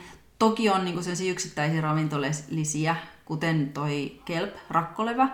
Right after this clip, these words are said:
joka, jolla on semmonen kyky niinku sitoa niitä vapaana kiertäviä estrogeenihormoneja sieltä, tota, sieltä verenkierrosta. Ja tota, tällä esimerkiksi voidaan niinku nopeasti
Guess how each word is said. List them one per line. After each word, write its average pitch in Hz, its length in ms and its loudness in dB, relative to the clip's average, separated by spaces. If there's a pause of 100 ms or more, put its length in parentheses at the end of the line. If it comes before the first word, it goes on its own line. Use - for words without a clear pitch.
(380)
joka, 180 600 6
jolla 180 220 2
on 165 80 2
semmonen 160 360 2
kyky 170 260 0
niinku 147 420 2
sitoa 160 600 0
niitä 151 240 0
vapaana 156 480 4 (200)
kiertäviä 123 500 -6 (560)
estrogeenihormoneja 175 840 0
sieltä, 156 300 -2
tota, 156 380 0 (1000)
sieltä 175 180 0
verenkierrosta. 262 680 4 (1040)
Ja 180 140 2
tota, 170 300 2
tällä 165 340 8
esimerkiksi 160 580 0
voidaan 156 300 4
niinku 165 160 2
nopeasti 156 680 0